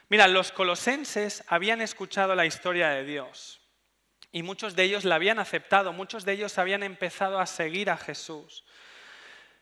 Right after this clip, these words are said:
Pero había algunos de ellos que tenían el puzzle desmontado, nunca lo habían hecho.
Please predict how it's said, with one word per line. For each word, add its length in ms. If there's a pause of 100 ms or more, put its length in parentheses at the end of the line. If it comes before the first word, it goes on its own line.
(120)
Pero 160
había 220
algunos 420
de 120
ellos 260
que 120
tenían 720
el 240
puzzle 320
desmontado, 720 (480)
nunca 300
lo 60
habían 300
hecho. 340